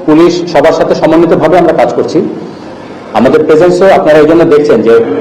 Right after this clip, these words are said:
মূলত বড় ধরনের যতগুলো ঘটনা, কোথাও কিন্তু রিসেন্টকালে এমন হয়নি যে আমরা জানি, মানে, আইন শৃঙ্খলা রক্ষাকারী বাহিনী জানে না আবার ঘটনা ঘটে গেছে, এরকম কিন্তু খুব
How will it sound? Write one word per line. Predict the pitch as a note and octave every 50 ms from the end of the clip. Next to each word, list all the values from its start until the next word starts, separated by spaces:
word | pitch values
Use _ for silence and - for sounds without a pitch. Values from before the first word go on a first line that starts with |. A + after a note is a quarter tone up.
| - -
মূলত | B2 C3+ C#3+ D3 C#3 E3 D#3+ D#3+ D#3+ E3 - - - - - - A2
বড় | B2 C3+ D3 E3+
ধরনের | E3+ D3+ D#3 E3+ F3+ F#3 G3 G3 F3+
যতগুলো | - D#3+ - F3+ E3 F3+ F#3+ F#3+
ঘটনা, | E3+ C#3 C#3+ D3+ E3+ F3 F3
কোথাও | F3 D#3+ D3 D3+ D#3+ D#3+
কিন্তু | E3 E3+ E3+ E3 F3 F3+ F3+ F3+ F3+ F3+ F3+ - - - - - - - - - G2+
রিসেন্টকালে | A2 C3 C3 E3+ D#3+ D#3 D3 E3 E3+ D#3+
এমন | C#3 D#3+ E3 E3+
হয়নি | - D3 D3+ D#3 D3 C3
যে | A#2+ C3 C3+ C3+ C3 C#3 C3+ - - - - - - - - -
আমরা | - - C#3 D3 C#3+
জানি, | C#3+ - B2+ C3+ C3
মানে, | B2+ C3
আইন | B2 B2 B2 - A#2+ C3+
শৃঙ্খলা | C#3 - D#3+ D#3+ D3+ D#3 D3+ D3+
রক্ষাকারী | D3 C#3+ C#3+ E3 D3+ D#3 D3 D3+
বাহিনী | C#3+ C#3 C3+ C#3+ C#3+ D3
জানে | C#3 B2+ B2+ C3 C#3
না | C#3+ D3+
আবার | D3 C3+ C3
ঘটনা | B2+ A2+ A#2+ C3+ C3+ C3+
ঘটে | B2+ A2+ C3 B2+ C#3
গেছে, | A#2+ A2 - - - - - - - - - - -
এরকম | B2+ C#3+ C#3+ E3+ E3 E3
কিন্তু | E3+ D#3 D3+ D3+
খুব | C#3+ - D#3+ - - - -